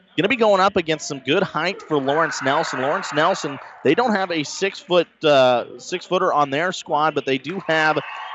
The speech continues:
three five ten players on their team. Of course, uh, Kerrigan Drudick at five ten, also Em-, Emily Miller at five ten, and then Kylie Beard also at five ten here for the Lawrence Nelson Lady Raiders.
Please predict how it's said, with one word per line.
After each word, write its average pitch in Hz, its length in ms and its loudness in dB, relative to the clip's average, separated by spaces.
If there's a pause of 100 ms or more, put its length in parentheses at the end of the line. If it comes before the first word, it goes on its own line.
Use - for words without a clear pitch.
(140)
three 196 260 2
five 175 420 0
ten 190 440 -4 (160)
players 156 480 2
on 147 220 -2
their 135 160 -2
team. 151 380 -8
Of 131 160 -6
course, 143 300 0 (340)
uh, 110 140 0
Kerrigan 165 460 2
Drudick 160 400 2
at 151 120 2
five 156 400 2
ten, 147 260 0
also 143 480 -2
Em-, 160 240 -4 (100)
Emily 147 380 0
Miller 175 500 2
at 165 160 -2
five 160 280 0
ten, 151 240 -2
and 131 180 -6
then 131 160 -4
Kylie 147 460 -2
Beard 160 340 4 (380)
also 151 420 4
at 127 260 0
five 143 380 0
ten 143 300 -4
here 131 220 -4
for 139 260 0
the 120 80 -4
Lawrence 135 480 -4
Nelson 123 560 0 (340)
Lady 131 300 4
Raiders. 127 560 0